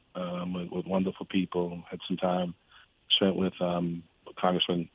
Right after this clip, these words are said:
uh, Benny Thompson and, and, and enjoy a, a close and personal relationship with several of your mayors, including Mayor, uh, Lumumba in, in,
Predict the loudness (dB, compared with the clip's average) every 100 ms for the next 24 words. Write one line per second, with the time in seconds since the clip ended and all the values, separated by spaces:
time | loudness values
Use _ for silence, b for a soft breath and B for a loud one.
0 | _ b _ -6 -2 2 2 6 6 4
1 | 0 -2 -2 -8 -12 -10 -10 -10 -14 -14
2 | -12 -12 -12 -8 0 2 2 0 -2 2
3 | 2 2 4 6 6 4 2 2 4 2
4 | 0 B B B _ _ -8 2 2 4
5 | 2 4 4 4 0 2 2 4 2 0
6 | -2 -4 -6 -6 0 4 6 4 2 0
7 | -2 -4 -6